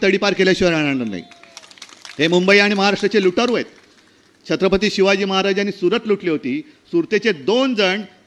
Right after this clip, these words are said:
छत्रपतींचा महाराष्ट्र लुटतायत आणि तो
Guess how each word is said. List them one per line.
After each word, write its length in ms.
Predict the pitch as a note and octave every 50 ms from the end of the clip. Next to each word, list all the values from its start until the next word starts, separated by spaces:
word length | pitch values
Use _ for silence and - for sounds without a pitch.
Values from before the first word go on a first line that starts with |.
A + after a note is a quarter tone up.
| -
छत्रपतींचा 600 | F#3+ F3+ F3+ G#3+ A3 A3+ A3+ A#3 B3 A#3 A#3 B3+
महाराष्ट्र 440 | A#3+ A3+ G#3+ A3+ A#3+ A#3+ A#3 - A3
लुटतायत 400 | G3 F3+ D#3 - - - G2+ F2 - _ _ _ _ _ _ _ _ _ _ _ _ _ _ _ _ _ _ _ - -
आणि 140 | D#3+ G#3
तो 420 | G#3+ A3+ B3 B3 F#3+ E3+ D#3 -